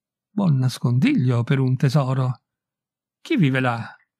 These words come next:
Giacciono i resti di Robert Emery. Robert Emmet fu sepolto qui, a lume di candela, vero? Fa le sue poste.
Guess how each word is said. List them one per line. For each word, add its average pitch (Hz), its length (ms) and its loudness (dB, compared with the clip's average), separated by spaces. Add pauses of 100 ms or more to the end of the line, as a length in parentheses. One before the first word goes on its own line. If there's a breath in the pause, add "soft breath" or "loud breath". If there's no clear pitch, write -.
(680)
Giacciono 160 640 0
i 147 40 0
resti 190 360 -2
di 143 100 0
Robert 160 360 -2 (140)
Emery. 123 500 -2 (680)
Robert 143 420 -2
Emmet 190 640 0
fu - 120 -2
sepolto 185 480 0
qui, 127 260 0 (160)
a 160 120 -2
lume 226 200 2
di 196 100 2
candela, 131 440 0
vero? 196 400 0 (760)
Fa 226 240 -6
le 233 140 2
sue 208 220 0
poste. 110 760 -4